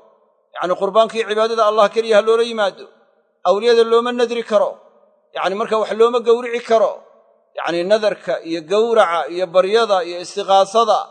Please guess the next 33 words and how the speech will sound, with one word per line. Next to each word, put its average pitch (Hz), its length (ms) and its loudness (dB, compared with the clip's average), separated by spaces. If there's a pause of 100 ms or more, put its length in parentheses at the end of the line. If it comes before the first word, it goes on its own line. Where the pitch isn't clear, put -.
(420)
amwaadda 214 440 2
dhimatay 196 480 -2
inaad 190 180 -2
markaa 185 260 0
waxaan 180 220 -2
ula 202 200 2
timaaddaa 175 500 -2
kuma 185 300 -4
bannaana, 143 420 -4 (580)
ee 214 60 0
Allah 196 280 4 (100)
keligii 196 360 -2
ula 190 200 0
kaalay 180 500 4
marka 170 240 -8
la 147 80 -10
yidhaahdo. 120 320 -14 (540)
Dadka 196 240 0
qaarkood 196 340 2
aad 190 180 4
bay 190 80 -8
uga 180 160 0
diiqadoonayaan, 156 680 -6 (560)
aad 214 520 4
iyo 214 140 -2
aad 202 200 4
bayna 196 220 -6
u 202 40 -10
dhibsanayaan. 151 580 -8 (560)
Taasina 165 320 0
waxay 180 200 4
markaa 190 300 0
tahay 185 320 4